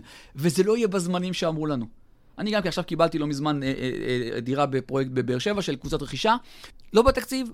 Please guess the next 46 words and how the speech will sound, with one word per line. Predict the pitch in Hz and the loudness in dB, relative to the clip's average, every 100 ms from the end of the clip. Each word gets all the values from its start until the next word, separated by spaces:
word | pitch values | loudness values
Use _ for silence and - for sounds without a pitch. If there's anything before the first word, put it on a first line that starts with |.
| - | 4
לא | 214 | 8
בזמן, | 247 220 262 277 262 | 8 8 6 6 4
ואני | 143 202 240 | 6 10 12
מאושר | 247 247 277 285 | 10 10 8 8
שעשיתי | 269 262 277 | 6 2 2
את | |
ההשקעה | 269 247 262 285 | 4 4 2 4
הזאת, | 254 185 113 - - - | 2 0 -6 -8 -20 -4
כי | 117 | -2
השווי | 101 247 262 240 | 4 6 6 4
עלה, | 220 185 | 4 2
כי | 139 | 0
זה | 139 | -2
מכניס | 123 151 - | -2 -4 -2
כסף, | 254 254 - | -4 -4 -4
כי | 160 | -4
זה | |
הכל | 156 180 | 0 0
מצוין, | 151 143 196 240 - - | -2 2 2 2 -2 0
והדבר | 165 151 143 | 2 4 2
הרביעי. | 139 120 107 - _ - - - - | 2 0 -6 -12 _ -18 -16 -14 -4
הדבר | 127 143 202 | 2 6 8
הרביעי | 220 175 202 | 6 4 2
זה | 143 | 2
לא | 175 | 2
בנוי | 170 175 175 | 2 2 2
לאנשים | 135 123 - 214 240 - - - - | 2 2 2 0 0 -8 -12 -8 -8
שפוחדים | - - - 143 139 139 131 - 120 131 170 | -6 -2 2 4 4 2 0 -2 -8 -2 0
מרכבות | 175 139 - 120 127 | 2 2 2 0 0
הרים. | 117 107 104 - _ - - - - - - | 0 0 -2 -10 _ -20 -20 -20 -20 -18 -4
כי | 147 | 2
כשאתה | 160 | 4
נכנס | 147 - 220 220 | 4 2 0 0
לשמה, | 165 185 202 226 240 - _ - | 2 2 4 2 -2 -6 _ -4
יש | - 220 | 0 2
אנשים, | 240 202 220 | 2 0 0
אתה | |
יודע, | 214 190 | 0 0
כל | 196 | 0
אחד | 202 | -6
צריך | - | -4
להכיר | 190 196 | -4 0
את | |
המבנה | 190 180 | 0 2
אישיות | 190 175 180 | 0 0 0
שלו. | 127 | -2